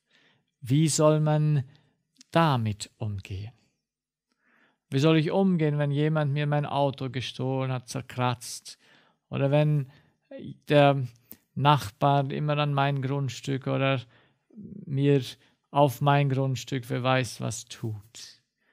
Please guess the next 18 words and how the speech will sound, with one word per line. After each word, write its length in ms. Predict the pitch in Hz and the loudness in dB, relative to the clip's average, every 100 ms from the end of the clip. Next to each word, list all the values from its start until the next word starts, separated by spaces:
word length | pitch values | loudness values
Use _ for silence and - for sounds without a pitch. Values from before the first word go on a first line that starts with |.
| _ _ _ _ | _ _ _ _
Wie 120 | - 131 | -6 0
soll 160 | 147 | 4
ich 120 | 147 156 | 4 4
umgehen 680 | 160 151 156 156 151 131 - _ _ _ _ | 2 2 4 4 2 -2 -10 _ _ _ _
dort, 600 | 185 123 147 151 151 - | -12 2 6 6 4 0
wo, 300 | 131 143 139 - - _ _ _ _ _ _ _ _ _ _ _ _ _ _ _ _ | -2 0 0 -2 -12 _ _ _ _ _ _ _ _ _ _ _ _ _ _ _ _
ah, 400 | 127 123 131 131 110 - | -6 0 4 2 0 -8
man 260 | 127 139 147 | 0 2 4
mich 440 | 147 - - - | 2 0 -4 -6
vielleicht 540 | - 135 135 143 - - | -2 2 4 4 0 -8
verleumdet, 840 | 135 131 135 143 139 127 113 - | -4 0 2 2 0 -4 -8 -10
wobei 300 | 123 131 131 | -4 -2 0
das 260 | 131 117 | -2 -4
ist 200 | 127 - | -10 -10
wiederum 440 | 131 127 131 127 110 _ _ _ _ _ | -8 -6 -4 -6 -10 _ _ _ _ _
mehr 280 | 123 131 131 | -4 0 0
auf 100 | 120 | -2
der 180 | - 127 | -4 -4